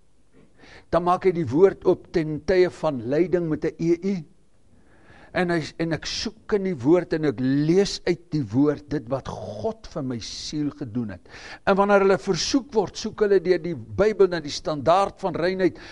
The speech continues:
wat die woord stel en na die krag van die woord om te kan weerstaan en te kan oorwin.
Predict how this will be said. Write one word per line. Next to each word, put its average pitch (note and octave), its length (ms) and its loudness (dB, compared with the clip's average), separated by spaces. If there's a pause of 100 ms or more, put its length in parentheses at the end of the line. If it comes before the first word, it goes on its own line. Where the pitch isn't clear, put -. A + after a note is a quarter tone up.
(140)
wat D#3 120 2
die D3 100 2
woord E3+ 300 4
stel E3+ 320 -2
en E3 120 -2
na D#3 100 0
die D3 200 -4
krag F#3+ 420 -2
van E3 140 -6
die C3+ 100 0
woord D#3 380 2
om C#3+ 140 -4
te D3 120 -4
kan C3+ 200 -6
weerstaan D3+ 580 -4
en C#3 80 -8
te C#3 100 -10
kan C3 240 -6
oorwin. G2+ 640 -8